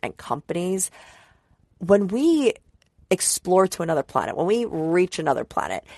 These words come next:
and we start to maybe te-, like, either terraform it, which is to make it more Earth-like, make it habitable, or start to build habitats, how is that going to reflect and represent all of humanity? So this is something that we have to keep in mind.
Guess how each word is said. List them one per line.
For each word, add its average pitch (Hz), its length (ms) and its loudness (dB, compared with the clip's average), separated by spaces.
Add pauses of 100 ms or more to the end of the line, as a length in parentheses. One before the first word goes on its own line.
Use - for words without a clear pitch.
(160)
and - 80 -6
we 180 80 0
start 208 240 2
to 180 120 -4
maybe 156 600 2
te-, - 180 -6
like, 147 280 2
either 143 260 -2
terraform 226 640 2
it, 202 200 2
which - 200 -8
is - 160 -6
to - 100 -8
make 143 260 -4
it 147 200 -2
more - 240 -6
Earth-like, 170 540 0
make - 160 -8
it 151 80 -8
habitable, 156 600 0 (600)
or 170 280 8
start 156 300 -4
to 151 100 -2
build 156 640 4
habitats, 170 840 0 (840)
how 262 420 8
is 294 120 2
that 190 200 6
going 190 260 4
to - 160 -6
reflect 160 600 2
and 151 140 -2
represent 135 580 -2
all 120 220 0
of - 100 -8
humanity? 101 640 -8 (720)
So - 140 -2
this 226 180 6
is 254 80 0
something 220 300 4
that 185 140 2
we 170 100 -4
have 151 260 -2
to - 80 -8
keep - 220 -8
in - 100 -12
mind. 131 400 0